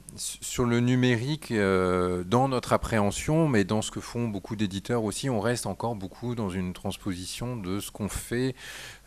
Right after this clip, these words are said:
euh, pour l'imprimé, quoi. On voit bien que de nombreux éditeurs essaient de retranscrire dans le monde numérique, euh,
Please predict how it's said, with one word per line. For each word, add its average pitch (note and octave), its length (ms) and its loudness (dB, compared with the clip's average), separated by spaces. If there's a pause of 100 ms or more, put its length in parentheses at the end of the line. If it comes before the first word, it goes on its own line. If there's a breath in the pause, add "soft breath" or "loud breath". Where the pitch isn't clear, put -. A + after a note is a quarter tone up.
euh, E2 320 2 (100)
pour A#2 200 4
l'imprimé, G2 560 4
quoi. D#2+ 340 0
On E2+ 80 -4
voit F#2 180 6
bien G#2 240 2
que G2 60 -8
de F#2 120 -2
nombreux G2 460 2
éditeurs F#2 520 2
essaient G2+ 360 0
de F2 300 2 (340 loud breath)
retranscrire G#2 920 2
dans F#2 100 4
le F2+ 60 2
monde F#2 240 0
numérique, F#2 680 -2
euh, E2 260 4